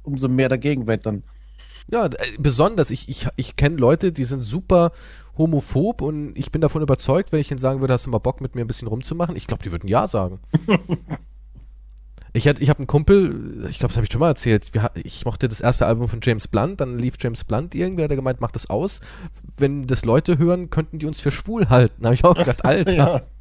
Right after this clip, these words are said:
Speaker 1: stimmt. Crazy Gedanke,
Speaker 2: Und ich
Speaker 1: ey.
Speaker 2: könnte mir bei dem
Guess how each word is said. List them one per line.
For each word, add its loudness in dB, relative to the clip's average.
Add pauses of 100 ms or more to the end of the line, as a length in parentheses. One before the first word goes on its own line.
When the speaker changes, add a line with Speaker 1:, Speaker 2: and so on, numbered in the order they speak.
(100)
Speaker 1:
stimmt. -4 (840)
Crazy -2
Gedanke, 2
Speaker 2:
Und -6
ich -2
Speaker 1:
ey. 0
Speaker 2:
könnte -2
mir 0
bei 2
dem -4